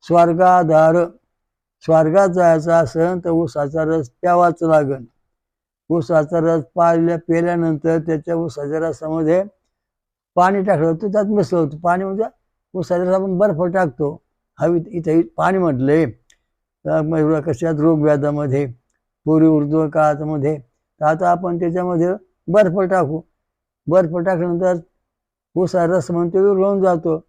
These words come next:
आणि मग ते रस आपल्याला चवदार लागतो. अशा दृष्टीने हे दिव्य शास्त्र, याचं दिव्य शास्त्र ग्रहण करणारा मंत्र आहे. बर्फ टाकल्यानंतर स-, ऊसाच्या रसामध्ये, नंतर आपण तिथं मंत्र म्हटल्यानंतर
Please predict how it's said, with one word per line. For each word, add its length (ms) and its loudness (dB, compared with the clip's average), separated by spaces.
आणि 160 -2
मग 220 -2
ते 380 0
रस 240 0
आपल्याला 320 -2
चवदार 500 2
लागतो. 800 2
अशा 340 0
दृष्टीने 500 -2
हे 100 -2
दिव्य 400 4
शास्त्र, 400 -4
याचं 240 -4
दिव्य 280 2
शास्त्र 380 -4
ग्रहण 340 -2
करणारा 360 -4
मंत्र 320 -10
आहे. 80 -18
बर्फ 400 0
टाकल्यानंतर 880 0
स-, 140 -8
ऊसाच्या 600 -6
रसामध्ये, 720 -2
नंतर 300 0
आपण 300 2
तिथं 260 -2
मंत्र 460 0
म्हटल्यानंतर 920 -2